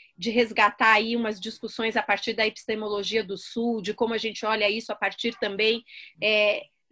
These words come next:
da, do resgate da soberania das nossas nações, olhando que há possibilidade de fazer diferente e de fazer melhor, talvez,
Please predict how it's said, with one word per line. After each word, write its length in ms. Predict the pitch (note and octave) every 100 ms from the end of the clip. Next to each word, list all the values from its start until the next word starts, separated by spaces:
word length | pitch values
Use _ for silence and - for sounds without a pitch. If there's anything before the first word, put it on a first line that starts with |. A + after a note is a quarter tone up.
| -
da, 140 | G#3 G#3
do 100 | A#3+
resgate 520 | A#3 G3+ G3+ A3 B3+
da 120 | A3
soberania 760 | - G#3 A3+ G#3 G#3 A#3 B3+ G#3
das 180 | G#3+
nossas 320 | A3 G#3+ A3+ G3+
nações, 840 | F#3 - - A3 A#3 A3+ G#3 - _ - -
olhando 540 | G#3+ A3+ A#3 B3+ B3 B3
que 560 | - A#3+ A#3+ A3 G3 _ _ _
há 280 | A3 C#4 C#4+ - -
possibilidade 800 | B3+ C4 A3+ A3+ A3 A3 A3 G3
de 100 | A3+
fazer 400 | A3+ G#3+ A#3 F#3+
diferente 920 | A3+ - A3+ G#3+ B3 D4+ - D#4 D4+ _ -
e 220 | B3 A#3
de 140 | -
fazer 260 | - A#3 A3+
melhor, 500 | A3 F#3+ G3+ A#3+ B3+
talvez, 760 | - G3+ F3+ G#3 A#3+ C4 -